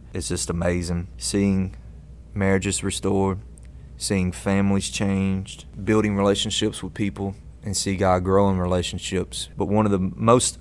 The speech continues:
overlooked things that I look back and say, "It's been amazing,"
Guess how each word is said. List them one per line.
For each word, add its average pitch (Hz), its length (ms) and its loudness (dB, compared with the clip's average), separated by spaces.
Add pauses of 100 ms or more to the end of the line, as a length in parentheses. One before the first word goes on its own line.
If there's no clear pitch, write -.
(120)
overlooked 104 840 2 (1080)
things 92 760 2 (480)
that 98 280 0 (140)
I 98 120 4
look 98 240 2
back 92 260 4
and 92 100 -2
say, 92 420 2 (580)
"It's - 140 -4
been 92 440 0 (1300)
amazing," 92 720 2